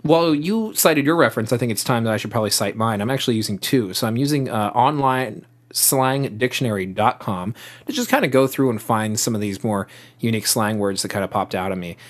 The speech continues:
And a really great website called Online Etymology Dictionary. And what I love about this website,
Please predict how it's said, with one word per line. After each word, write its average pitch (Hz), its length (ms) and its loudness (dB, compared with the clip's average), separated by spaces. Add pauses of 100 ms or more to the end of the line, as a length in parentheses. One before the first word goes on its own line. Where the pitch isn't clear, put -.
(160)
And 117 120 2
a 117 60 2
really 170 320 4
great 135 220 2
website 110 420 0
called 107 340 0
Online 107 640 0
Etymology 107 760 0 (260)
Dictionary. 90 560 -4 (220)
And 120 340 2
what 139 140 4
I 127 40 4
love 143 300 4
about 131 400 2
this 123 180 -2
website, 135 520 0